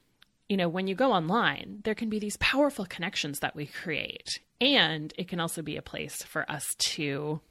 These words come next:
like, feel really sad and lonely and to express <laughs> our frustrations. And, and I know, like, you've also done so much work just in the business space. And one of the things you've told people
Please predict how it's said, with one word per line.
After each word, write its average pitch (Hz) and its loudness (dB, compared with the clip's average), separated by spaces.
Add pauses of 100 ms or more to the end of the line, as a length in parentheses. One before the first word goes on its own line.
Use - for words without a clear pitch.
(400)
like, 180 0
feel 214 0
really 208 0
sad 185 2
and 185 -4
lonely 151 0
and 160 -2 (120)
to 175 -2
express - -4
<laughs> - 4
our 220 6
frustrations. 214 0
And, 156 0 (500)
and 196 4
I 180 6
know, 165 2
like, 156 -4 (320)
you've 240 4
also 262 4
done 170 0
so 175 -2
much 160 -2
work 151 0
just - -4
in 156 -2
the 143 -2
business 143 -2
space. 175 0
And 160 -2
one 160 0
of 151 -2
the 160 0
things 156 -4
you've 147 -6
told 139 -4
people 139 -4